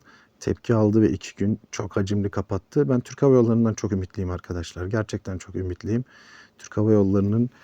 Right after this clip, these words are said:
endeks ilerledikçe Türk Hava Yolları'nın da ilerleyeceğini düşünüyorum. Anadolu Grup Holding çok gündem oldu. Çok normal çünkü Rusya'nın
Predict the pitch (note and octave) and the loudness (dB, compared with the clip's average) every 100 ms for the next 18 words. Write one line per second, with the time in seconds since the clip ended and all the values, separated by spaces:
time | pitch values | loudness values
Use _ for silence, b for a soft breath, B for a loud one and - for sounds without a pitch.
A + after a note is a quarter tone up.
0 | b b - F#2+ G2 G#2+ - - - - | b b -8 -4 0 -2 -2 -14 -14 -4
1 | G#2 G#2 G#2 G#2+ - - G#2+ - G#2 G#2 | 0 4 4 2 -4 -6 -4 0 2 2
2 | G2 G2 G2 F#2+ F#2+ - b b b G2 | 2 0 -2 0 -2 -4 b b b -2
3 | G2+ F#2 F2+ F#2 F#2 F2+ - F#2+ F#2+ F2+ | 0 0 0 -2 0 -2 -4 -4 -2 -2
4 | G2 - b b b b b b _ A2+ | -4 -8 b b b b b b _ 2
5 | C3+ D#3+ F3 F3 E3+ - E3+ E3 E3+ - | 4 6 6 4 4 6 6 6 0 -2
6 | - _ _ _ _ _ _ _ _ _ | -20 _ _ _ _ _ _ _ _ _
7 | _ - - A2+ F2+ G#2+ G#2 G2+ F#2+ F2 | _ -20 -4 -4 0 2 2 2 0 0
8 | G#2 B2 - _ - A2+ - G#2 F#2 F#2+ | 0 -2 -4 _ -8 -6 -4 -4 -4 -4
9 | A2+ - A2 G2 A2+ A#2+ - b b b | -6 -6 -10 -2 0 0 0 b b b
10 | b b - G#2+ - - G#2 G2+ A2+ A#2+ | b b -8 -6 -6 0 2 4 4 2